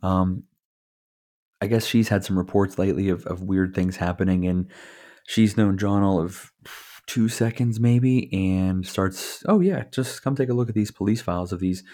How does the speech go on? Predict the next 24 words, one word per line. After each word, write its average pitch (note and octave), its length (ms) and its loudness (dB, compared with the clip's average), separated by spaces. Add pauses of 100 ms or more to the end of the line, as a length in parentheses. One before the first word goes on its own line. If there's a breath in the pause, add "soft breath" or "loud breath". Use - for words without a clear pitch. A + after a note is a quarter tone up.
(420 loud breath)
these, F#2 320 0
uh, F2+ 340 -2 (960 loud breath)
<laughs> C#3 80 4 (680 loud breath)
these G2+ 180 0
incidents F#2 520 0
that - 80 -6
we've F#2 180 -2
had F#2 180 -2
reported F#2+ 460 2
here F2+ 160 -2
lately." F2 520 -4
Um, F#2 500 0
you F2 120 -6
know, - 80 -6
'cause - 140 -16
he's F2+ 180 -6
a - 60 -14
reporter, - 520 -6
so - 160 -14
of - 140 -14
course, D#2+ 340 -2
you E2+ 80 -4
know, F#2 100 -10
he's, F2+ 260 -6